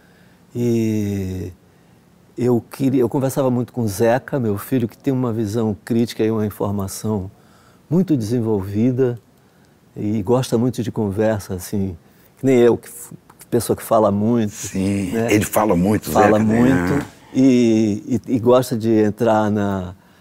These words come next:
Speaker 1: na complexidade dos assuntos, assim. E ouve muita coisa, muito atualizado e pensa, é,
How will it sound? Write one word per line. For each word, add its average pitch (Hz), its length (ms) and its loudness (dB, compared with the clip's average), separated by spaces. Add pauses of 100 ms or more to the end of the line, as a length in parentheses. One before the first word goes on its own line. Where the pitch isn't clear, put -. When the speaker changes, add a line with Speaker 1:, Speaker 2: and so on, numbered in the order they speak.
(140)
Speaker 1:
na 107 80 -6
complexidade 107 840 -2
dos 95 200 -6
assuntos, 110 760 -4
assim. 107 480 -6 (840)
E 143 300 4
ouve 147 420 4
muita 120 340 0
coisa, 117 300 -4
muito 147 220 -2
atualizado 131 720 0
e 113 40 0
pensa, 139 840 0 (480)
é, 98 640 -4